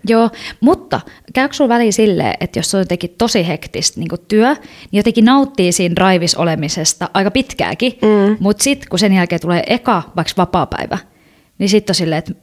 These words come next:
Speaker 1: miten mä tuun ikinä selvitä täältä takaisin
Speaker 2: Juu,
Speaker 1: niinku silleen
Speaker 2: juu.
Speaker 1: ihmisten
Speaker 2: Sit menee
Speaker 1: ilmoille.
Speaker 2: ihan
Speaker 1: Se on
Speaker 2: pohjalle.
Speaker 1: ihan sairasta.
Speaker 2: Oh,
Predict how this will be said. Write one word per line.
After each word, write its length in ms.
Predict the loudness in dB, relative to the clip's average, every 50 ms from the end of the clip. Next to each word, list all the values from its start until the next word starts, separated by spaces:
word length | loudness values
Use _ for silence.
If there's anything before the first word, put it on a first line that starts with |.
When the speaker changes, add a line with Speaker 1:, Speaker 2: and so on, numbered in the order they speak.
| _ -4
Speaker 1:
miten 260 | -4 -2 -2 -2 -2
mä 80 | -2 -4
tuun 160 | -4 -6 -6 -4
ikinä 260 | -4 -4 -2 -2 -2
selvitä 300 | -4 -4 -6 -8 -8 -10
täältä 200 | -12 -14 -12 -12
takaisin 380 | -12 -10 -8 -8 -8 -8 -6 0 2
Speaker 2:
Juu, 160 | 4 4 6
Speaker 1:
niinku 120 | 4 4 2
silleen 260 | 0 -2 -2 0 2
Speaker 2:
juu. 120 | 2 2 2
Speaker 1:
ihmisten 280 | 2 2 0 -2 -2 -2
Speaker 2:
Sit 140 | -2 2 2
menee 180 | 2 2 2
Speaker 1:
ilmoille. 200 | 0 0 -2 -4 -2
Speaker 2:
ihan 440 | 0 0 0 0 2 0 0 0 0
Speaker 1:
Se 140 | 0 0 2
on 40 | 2
Speaker 2:
pohjalle. 320 | 2 2 2 2 2 2
Speaker 1:
ihan 200 | 2 2 0 0
sairasta. 840 | 0 0 0 0 0 0 -2 -4 -6 -6 -6 -8 -6 -2 -2 0 0
Speaker 2:
Oh, 60 | -2